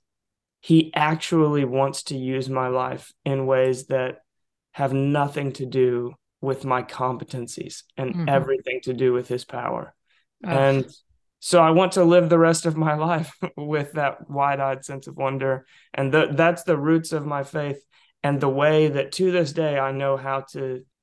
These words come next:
Speaker 1: pastor a church or do ministry or whatever.
Speaker 2: Yeah, well, and we are so thankful for even what began, you know, God began in you back in those years, because it's like you said, I mean, he, he uses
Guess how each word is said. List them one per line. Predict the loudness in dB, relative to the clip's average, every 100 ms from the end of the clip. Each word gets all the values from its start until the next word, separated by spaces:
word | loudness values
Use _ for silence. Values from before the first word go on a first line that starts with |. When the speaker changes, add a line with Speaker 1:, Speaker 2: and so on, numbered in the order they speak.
| _
Speaker 1:
pastor | 0 0 0 -2 -4
a | -2
church | 0 2 0 -2
or | -8
do | -4 -4
ministry | -4 -6 -8 -4 -2
or | -2 -2
whatever. | -2 -4 -6 -12 -14 _ _ _ _ -6
Speaker 2:
Yeah, | -2 0 0
well, | 0 -2
and | 0 -2 0
we | 0 -2 -4 -8 -20 _ _ 0
are | 0
so | 2 0 0
thankful | -2 -4 -6 -8 -4 -4 -6
for | -4 -2
even | 0 -2 -2 -2
what | -2 -2
began, | -4 -4 -4 -4 -6 -8 -12 _ _ _ _ _
you | -6
know, | -4
God | -2 -2 -2
began | -2 -4 -4
in | -4 -6
you | -6 -6 -6
back | -6 -6 -6
in | -6
those | -6 -8 -8
years, | -8 -8 -10
because | -14 -12 -12
it's | -12 -10
like | -10 -10
you | -14
said, | -10 -8 -8
I |
mean, | -8 -10
he, | -10 -12 -14 -16 _ _
he | -10 -8
uses | -2 -2 -2 -2 -6 -10